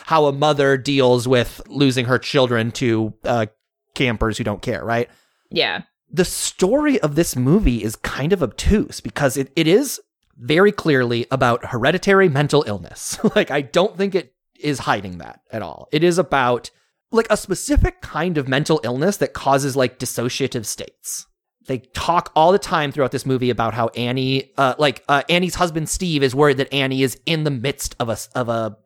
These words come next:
Speaker 1: episode.
Speaker 2: Yeah, 'cause he's, like, very grounded. He's, he, he's the most normal person in the entire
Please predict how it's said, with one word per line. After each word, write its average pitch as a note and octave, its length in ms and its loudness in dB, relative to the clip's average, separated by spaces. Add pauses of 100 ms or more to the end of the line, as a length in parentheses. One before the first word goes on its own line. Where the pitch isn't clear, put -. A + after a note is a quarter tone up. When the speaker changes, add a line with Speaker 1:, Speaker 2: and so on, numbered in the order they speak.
Speaker 1:
episode. - 460 -8 (340)
Speaker 2:
Yeah, A3+ 300 2
'cause A#3 160 -6
he's, D4+ 180 -2
like, D4 180 2 (280)
very G3+ 380 4
grounded. E3+ 800 2
He's, F#3+ 340 -2 (240)
he, C#4 140 -2
he's C#4+ 260 0
the D#4 80 -2
most E4 240 4
normal G3 400 4
person F3+ 400 0
in E3 80 -2
the D#3 120 2
entire B2 640 -2